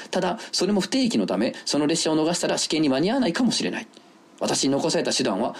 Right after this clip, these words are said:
自転車で隣の県に行くことでした。発車までの時間はわずか数時間。印刷した地図を握りしめ、死に物狂いで自転車を漕ぎ続け、発車の十分前に何とか滑り込みました。列車も無事に東京に着き、その日は友達の家に泊めてもらい、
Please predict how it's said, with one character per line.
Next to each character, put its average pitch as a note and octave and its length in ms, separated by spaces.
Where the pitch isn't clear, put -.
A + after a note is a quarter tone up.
自 C3 100
転 B3 180
車 A2 100
で B2+ 80
隣 D#3+ 320
の G#3+ 100
県 G3+ 220
に C#3+ 100
行 C3 60
く - 60
こ - 60
と - 80
で - 60
し - 60
た。 - 120
発 - 180
車 G#3 100
ま G#3 80
で F#3 80
の B2 80
時 B2 120
間 B2 140
は C3 80
わ C#3+ 140
ず E3 100
か E3+ 100
数 G#2 200
時 F#2+ 100
間。 F2+ 160
印 D3+ 180
刷 - 160
し - 60
た E3+ 100
地 - 140
図 D#3 100
を D3 80
握 B2 220
り F3 80
し A3+ 160
め、 - 180
死 - 160
に C3+ 60
物 C#3+ 220
狂 E3 180
い B2+ 40
で C3 60
自 C3 120
転 D#3 140
車 C3+ 100
を G#2 60
漕 A#2 100
ぎ C#3 100
続 A3 280
け、 - 160
発 A#2+ 180
車 C3 60
の B2 80
十 C3 120
分 D3+ 220
前 F3 140
に E3+ 120
何 D3 200
と - 80
か A3 100
滑 B2+ 180
り A2 80
込 G#2+ 80
み G2 40
ま G2 100
し - 60
た。 - 120
列 A2+ 160
車 A#2+ 100
も G#2+ 100
無 A#2 120
事 A#2+ 100
に A#2+ 80
東 B2 200
京 C#3 120
に C#3 100
着 - 260
き、 - 60
そ - 160
の A2 60
日 A2 100
は - 60
友 A#2+ 180
達 D3 160
の D#3 80
家 F3 60
に C#3+ 80
泊 B2+ 80
め C#3+ 80
て D3+ 80
も D#3+ 80
ら A3+ 80
い、 A#2 100